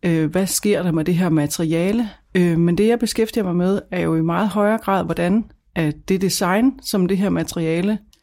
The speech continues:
øh, kommer, øh, til udtryk i, at det giver mening for mennesker. Fordi hvis ikke, øh, det giver mening for mennesker, øh, så er det meget svært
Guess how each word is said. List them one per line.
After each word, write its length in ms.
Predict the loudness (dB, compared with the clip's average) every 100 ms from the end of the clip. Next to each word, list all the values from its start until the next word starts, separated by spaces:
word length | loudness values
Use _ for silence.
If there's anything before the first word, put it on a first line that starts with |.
| _ _ _ _ -4
øh, 420 | 0 0 0 -2 -4
kommer, 400 | -2 0 0 -4 -6 _ _ -2
øh, 240 | 0 0 -6 -12 _ _
til 140 | -4 0
udtryk 380 | 0 0 0
i, 240 | 0 -2 -6 -20 -20 -20 -20 -6
at 140 | -4 -2
det 120 | 2
giver 120 | 4
mening 380 | 4 4 4 2
for 80 | 0
mennesker. 420 | 0 -2 -4 -8 -6
Fordi 160 | -2
hvis 180 | 0 0
ikke, 320 | 0 0 0
øh, 60 | 0 -2
det 80 | -2
giver 160 | 2 4
mening 360 | 4 4 2
for 80 | 2
mennesker, 460 | 0 2 -2 -4 -8 -10 _ _ _ _ _ -4
øh, 140 | -2
så 140 | 0 0
er 20 |
det 80 | 2
meget 300 | 2 0 -2
svært 640 | -2 0 0 0 -6 -10